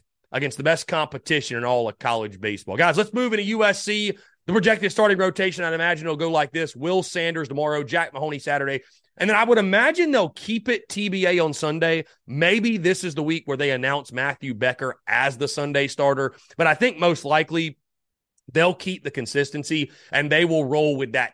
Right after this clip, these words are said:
T B A yet again that will give them flexibility if they want to,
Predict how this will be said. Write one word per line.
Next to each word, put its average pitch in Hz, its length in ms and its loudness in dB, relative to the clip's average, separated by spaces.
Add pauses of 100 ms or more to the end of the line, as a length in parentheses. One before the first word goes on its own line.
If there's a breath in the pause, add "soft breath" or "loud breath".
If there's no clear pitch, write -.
T 180 240 -6
B 151 260 -2
A 139 140 2
yet 127 220 0
again 123 300 -4
that 120 100 -8
will 120 140 -4
give 127 260 -2
them 135 160 -2
flexibility 127 720 0
if 110 80 -8
they 110 120 -4
want 131 480 0
to, 135 440 -4